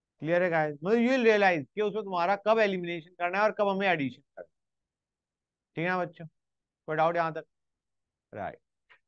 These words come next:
कि यहाँ पे तुम्हें एच टू ओ जरूर लिखा हुआ होगा। आइडिया इज यहाँ पे एच टू ओ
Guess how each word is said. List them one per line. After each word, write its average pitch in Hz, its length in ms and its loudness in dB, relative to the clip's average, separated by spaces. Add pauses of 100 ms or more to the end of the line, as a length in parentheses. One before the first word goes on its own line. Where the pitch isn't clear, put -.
(180)
कि 190 60 -2
यहाँ 202 200 2
पे 214 80 2
तुम्हें 220 200 -2
एच 185 260 -4
टू 233 100 -2
ओ 262 140 4
जरूर 214 220 6
लिखा 170 200 2
हुआ 139 140 4
होगा। 98 260 -2 (520)
आइडिया 196 320 2
इज 220 200 0
यहाँ 156 360 -2
पे 165 120 -2 (680)
एच 170 240 -2
टू 196 160 2
ओ 262 240 0